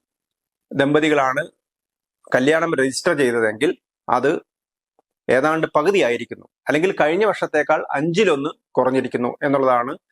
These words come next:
ചൈനീസ് ഗവൺമെന്റിനെ, ആ, വേവലാതിപ്പെടുത്തുന്നത്. കാരണം ചൈനയുടെ സാമ്പത്തിക വികാസത്തിന്, അല്ലെങ്കിൽ ചൈനയുടെ രാഷ്ട്രീയ വികാസത്തിന്, ചൈനയുടെ ഡെവലപ്മെന്റിന് ഏറ്റവും വിഘാതമായി നിൽക്കാൻ പോകുന്നത്,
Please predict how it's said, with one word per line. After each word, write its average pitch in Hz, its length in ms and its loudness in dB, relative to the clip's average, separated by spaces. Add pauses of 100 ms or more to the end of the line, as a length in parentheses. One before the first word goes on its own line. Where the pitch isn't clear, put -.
(260)
ചൈനീസ് 156 500 0
ഗവൺമെന്റിനെ, 135 640 0 (920)
ആ, 104 380 -4
വേവലാതിപ്പെടുത്തുന്നത്. 139 920 -2 (840)
കാരണം 170 300 0
ചൈനയുടെ 180 640 2 (220)
സാമ്പത്തിക 170 640 0 (340)
വികാസത്തിന്, 143 640 -2 (800)
അല്ലെങ്കിൽ 160 260 2
ചൈനയുടെ 170 440 0
രാഷ്ട്രീയ 151 420 0
വികാസത്തിന്, 127 720 -2
ചൈനയുടെ 151 380 0
ഡെവലപ്മെന്റിന് 135 720 -2
ഏറ്റവും 170 340 -2
വിഘാതമായി 147 520 -2
നിൽക്കാൻ 147 440 -4
പോകുന്നത്, 127 440 -2